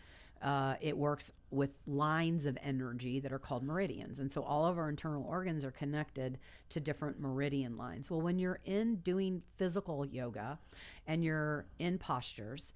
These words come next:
it's compressing, stretching, strengthening. And so what you're doing is you're clearing out the old, like, the age, like, as we ol-, we get older, as we live every day, and the food that we eat and the water we're drinking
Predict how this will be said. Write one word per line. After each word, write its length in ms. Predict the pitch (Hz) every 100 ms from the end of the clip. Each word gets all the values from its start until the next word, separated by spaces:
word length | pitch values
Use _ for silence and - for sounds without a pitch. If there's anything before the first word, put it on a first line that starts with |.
| - - -
it's 200 | 175 -
compressing, 760 | - 185 - 196 - 214 214 202
stretching, 640 | - 190 185 - 180 180
strengthening. 720 | - 190 185 185 180 180 180
And 180 | - 165
so 120 | -
what 160 | 170 156
you're 120 | 156
doing 400 | 156 160 180 190
is 140 | 170 170
you're 80 | 156
clearing 540 | - 175 170 180 180
out 240 | 175 170
the 160 | - 156
old, 360 | 175 156 156 165
like, 180 | 156
the 160 | - 160
age, 560 | 160 165 175 143 - - - - -
like, 200 | 165 - - -
as 240 | 175 175
we 160 | 180 170 -
ol-, 260 | 180 160 -
we 120 | 160
get 180 | 151 156 -
older, 640 | - 175 190 147 120 135 -
as 160 | 151 143
we 100 | 147
live 500 | 143 151 175 175 -
every 300 | 147 143 139
day, 420 | 139 160 151 139 - - -
and 140 | 175
the 40 | 170
food 320 | - 233 220
that 120 | 156
we 80 | 113
eat 260 | 107 123 -
and 160 | 151 160
the 80 |
water 400 | 151 160 170 190 160
we're 80 |
drinking 420 | 135 135 123 123